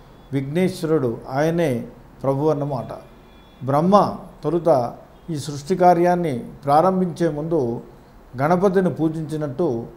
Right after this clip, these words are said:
మనకు ఋగ్వేదం చెప్తుంది. అదేవిధంగా బ్రహ్మ వైవర్త పురాణమునందు గణ అనే శబ్దానికి విజ్ఞానమని,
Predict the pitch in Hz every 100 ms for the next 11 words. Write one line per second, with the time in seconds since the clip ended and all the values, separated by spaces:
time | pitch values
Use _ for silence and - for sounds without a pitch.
0 | - - 139 147 139 139 123 - 143 147
1 | 131 185 170 165 139 127 - 123 113 117
2 | - - - - - - 143 180 180 185
3 | 175 143 110 - - - - - 131 160
4 | 196 185 160 165 170 170 165 143 139 156
5 | 160 160 151 151 165 131 107 - - -
6 | - - - - - - - - 123 135
7 | 160 196 196 - - 143 156 139 139 123
8 | 165 170 160 139 113 - 131 135 143 170
9 | 170 156 147 143 147